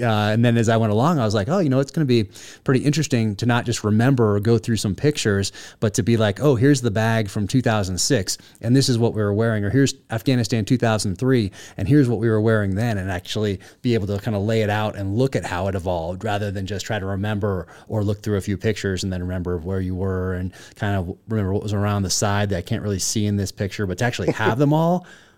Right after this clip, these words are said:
that would have been so cool. But now it's, oh, I don't even like talking about it. It's just too, it's too heartbreaking for a gear person, you know?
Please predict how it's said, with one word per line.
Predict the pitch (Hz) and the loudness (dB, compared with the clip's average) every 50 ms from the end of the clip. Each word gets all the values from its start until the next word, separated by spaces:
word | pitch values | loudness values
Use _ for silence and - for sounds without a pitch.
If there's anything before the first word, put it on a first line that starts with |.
| _ _ _ | _ _ _
that | - 165 185 156 | -4 0 2 4
would | 143 | 4
have | 127 113 | 4 4
been | 123 113 | 2 2
so | 104 - 123 110 | 2 2 2 0
cool. | - - - 202 170 139 | 0 4 4 6 6 6
But | 117 117 | 4 2
now | 127 131 135 127 | 2 2 2 2
it's, | 113 - - - - - - - - - - - _ _ _ | 0 0 -4 -8 -8 -14 -20 -20 -20 -20 -20 -20 _ _ _
oh, | 160 | 2
I | 151 151 151 | 4 4 6
don't | 147 143 | 6 6
even | 135 | 6
like | 123 117 107 | 4 4 4
talking | 120 107 98 101 | 2 2 2 0
about | 98 98 101 95 | 0 0 2 0
it. | 95 92 - | 0 -2 -2
It's | 107 107 98 - | -4 -4 -2 0
just | 110 98 - | 0 -2 0
too, | - 147 143 127 - - - | 2 4 4 2 2 0 2
it's | - 139 - | 2 2 4
too | - 151 | 4 4
heartbreaking | 139 151 143 143 135 135 135 123 127 123 | 4 6 4 4 4 4 4 4 4 2
for | - 123 120 | 4 4 2
a | 117 | 4
gear | 104 117 117 113 | 4 4 2 4
person, | - 117 107 98 - 107 101 87 | 4 2 2 2 2 0 0 2
you | 101 104 | 2 4
know? | 101 101 101 | 4 2 2